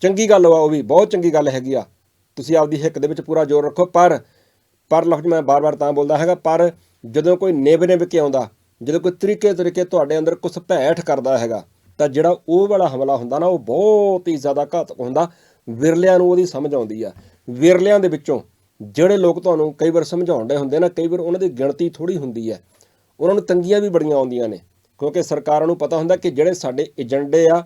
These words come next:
ਭਾਵੇਂ ਓਪਨ ਨਾ ਦੀਦੇ ਆ ਸਾਹਮਣੇ, ਤੇ ਜਿਹੜੇ ਨਹੀਂ ਦੀਦੇ ਆ, ਜਿਹੜੇ ਬਿਰਤਾਂਤ ਉਹ ਘੜਨ ਦੀ ਕੋਸ਼ਿਸ਼ ਕਰਦੇ ਆ, ਲੋਕਾਂ ਦੇ ਮੂਹਰੇ ਖਿਲਾਰਦੇ ਆ ਬਿਰਤਾਂਤ, ਉਹਨਾਂ ਨੂੰ ਪਤਾ ਹੁੰਦਾ ਵੀ ਆਹ ਭਾਵੇਂ ਚੰਦ ਲੋਕ ਹੀ ਹੋਣ,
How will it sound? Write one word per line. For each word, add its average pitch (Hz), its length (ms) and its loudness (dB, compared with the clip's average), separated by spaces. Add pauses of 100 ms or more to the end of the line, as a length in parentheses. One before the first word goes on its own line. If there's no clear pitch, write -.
(420)
ਭਾਵੇਂ 156 240 2 (140)
ਓਪਨ 147 320 2
ਨਾ 165 120 2
ਦੀਦੇ 156 340 0
ਆ 190 40 4
ਸਾਹਮਣੇ, 175 360 0
ਤੇ 175 120 -6
ਜਿਹੜੇ 165 280 4 (280)
ਨਹੀਂ 180 340 4
ਦੀਦੇ 175 320 6
ਆ, 113 60 0 (280)
ਜਿਹੜੇ 170 200 0
ਬਿਰਤਾਂਤ 151 560 0
ਉਹ 160 260 0
ਘੜਨ 151 160 0
ਦੀ 135 100 -4
ਕੋਸ਼ਿਸ਼ 147 360 -8
ਕਰਦੇ 139 260 -2
ਆ, 143 60 0
ਲੋਕਾਂ 143 240 -2
ਦੇ 151 80 -2
ਮੂਹਰੇ 147 180 0
ਖਿਲਾਰਦੇ 139 460 -2
ਆ 139 60 -2
ਬਿਰਤਾਂਤ, 139 480 -4 (480)
ਉਹਨਾਂ 175 120 4
ਨੂੰ 214 100 2
ਪਤਾ 175 200 -2
ਹੁੰਦਾ 185 180 0
ਵੀ 208 140 -6
ਆਹ 185 220 2 (180)
ਭਾਵੇਂ 175 220 2
ਚੰਦ 160 260 0
ਲੋਕ 170 280 2
ਹੀ 139 60 -4
ਹੋਣ, 127 200 -2